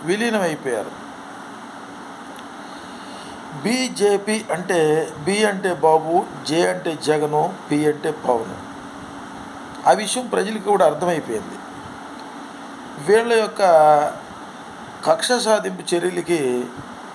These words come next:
పట్టణ ప్రజలు బలైపోతున్నారు.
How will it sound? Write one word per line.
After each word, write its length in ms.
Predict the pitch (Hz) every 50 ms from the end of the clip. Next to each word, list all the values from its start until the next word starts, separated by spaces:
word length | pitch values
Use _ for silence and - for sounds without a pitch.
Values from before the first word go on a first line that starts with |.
| - - - - - - - - -
పట్టణ 340 | 147 156 - - 233 233 233
ప్రజలు 380 | 233 196 196 190 170 180 185 196
బలైపోతున్నారు. 960 | 160 160 160 160 180 175 147 151 143 127 - 120 117 110 98 92 - -